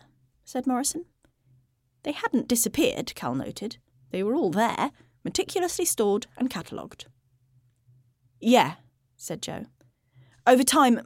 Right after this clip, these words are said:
more and more of the company's messages were being marked as spam and not delivered to the intended recipients. Eventually we caught on and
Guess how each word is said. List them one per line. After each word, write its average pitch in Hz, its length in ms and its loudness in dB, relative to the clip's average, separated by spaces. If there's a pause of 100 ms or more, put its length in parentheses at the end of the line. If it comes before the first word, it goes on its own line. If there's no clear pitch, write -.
(100)
more 240 240 6
and 233 100 8
more 226 100 8
of 202 80 2
the 208 80 -2
company's 202 380 0
messages 240 480 2 (220)
were 165 80 -6
being 180 200 2
marked 170 280 -2
as - 120 2
spam 233 380 2 (300)
and 214 120 6
not 254 160 8
delivered 180 380 0
to - 260 -10
the 208 80 -2
intended 185 360 -4
recipients. - 640 -4 (260)
Eventually 202 360 4
we 196 140 4
caught 190 280 0
on 165 180 4
and 160 160 2